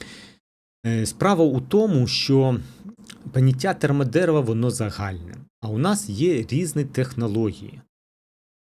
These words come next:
Найстаріша технологія термодерева — це коли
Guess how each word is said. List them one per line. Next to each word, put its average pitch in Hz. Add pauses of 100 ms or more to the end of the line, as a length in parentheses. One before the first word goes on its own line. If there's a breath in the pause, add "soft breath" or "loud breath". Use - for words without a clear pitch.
(220)
Найстаріша 156
технологія 135
термодерева — 120 (140)
це 175
коли 127